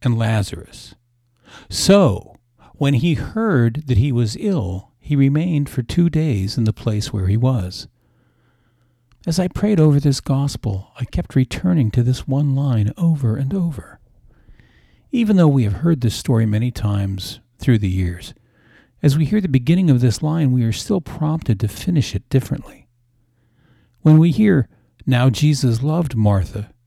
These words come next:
her sister, and Lazarus, so when he heard he was ill," we fully and reasonably expect the next line to say, "So when he heard he was ill, he immediately rose and set off for Bethany.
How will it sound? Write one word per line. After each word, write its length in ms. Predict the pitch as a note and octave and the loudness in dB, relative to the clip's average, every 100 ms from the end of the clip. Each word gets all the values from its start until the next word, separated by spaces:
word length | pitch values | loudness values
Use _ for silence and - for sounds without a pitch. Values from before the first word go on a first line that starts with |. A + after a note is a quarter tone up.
| _ - | _ 2
her 120 | B2+ | 2
sister, 400 | - C3 - G#2+ | 4 -2 -2 -4
and 220 | D3+ A#2 | 0 2
Lazarus, 640 | G2+ G2 F2+ F2 G2 - - _ _ - | 2 0 -2 -4 -8 -12 -20 _ _ -16
so 220 | - - C3 | -2 4 6
when 200 | C#3 D#3+ | 6 4
he 140 | C#3+ | 2
heard 260 | F2+ D#3 C3 | 2 0 2
he 80 | |
was 220 | A#2+ A2 C3 | 2 2 0
ill," 340 | F#3+ F2+ - _ _ _ _ _ _ _ - | -2 -4 -10 _ _ _ _ _ _ _ -2
we 100 | D#3+ | -2
fully 460 | - A3 G#3 G#2+ | 0 -4 -4 -4
and 160 | A2 A2+ | -2 2
reasonably 720 | C#3+ F#3 E3+ A2+ F#2 F2+ F2+ - | 2 0 -2 -2 -2 -6 -10 -16
expect 540 | - - - F2 - | -12 -8 -6 -6 -4
the 100 | C3+ | 0
next 320 | B2 D#3+ - | 0 -2 -4
line 240 | A#2+ G2 F#2+ | -4 -2 -2
to 80 | F#2+ | -4
say, 400 | - F#2+ F#2 - _ _ _ _ _ _ | -4 -4 -6 -10 _ _ _ _ _ _
"So 140 | - G3 | 2 4
when 120 | C#3 | 4
he 80 | A2 | 4
heard 200 | A#2 A2+ | 2 2
he 60 | |
was 200 | G2+ G2+ | 0 0
ill, 160 | F3 F#3 | 2 2
he 140 | G#2+ | 2
immediately 440 | A2 B2 C3+ B2+ G#2+ | 2 0 0 -2 -2
rose 480 | G#2+ C3 D#3+ D3+ | 2 4 2 0
and 160 | G2 G2+ - | -4 -10 -8
set 260 | - A#2 | -6 -4
off 160 | G2 F2+ | -4 -4
for 140 | A#2+ | -4
Bethany. 540 | A2 D#3+ - - _ | -4 -6 -10 -14 _